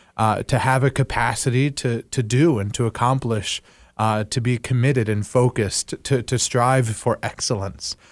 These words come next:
Uh, there's another one that Chris Stepanek and, uh, Bill Donahue have put together. It's called Rise, and that's a thirty-day program that you can check out.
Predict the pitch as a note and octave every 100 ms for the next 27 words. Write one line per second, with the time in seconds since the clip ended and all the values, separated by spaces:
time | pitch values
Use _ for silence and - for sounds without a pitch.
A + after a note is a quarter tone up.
0 | _ - - A2+ A2+ A2 C3 B2+ B2 C#3+
1 | C#3 C3+ B2+ B2 - D3 - C3+ C3 B2
2 | C#3 C#3 - B2 A#2+ A2 G#2 C3 A2+ G#2
3 | B2 C#3+ C#3+ B2+ D3 C3+ B2+ C#3 D3+ C#3
4 | - B2+ G#2 G2+ G2 A#2 D#3+ - G#2 A#2
5 | - A2 A2 G#2+ B2 B2+ B2 A#2+ C3 B2+
6 | C3+ C3 B2 B2 C3 - B2+ - B2+ C3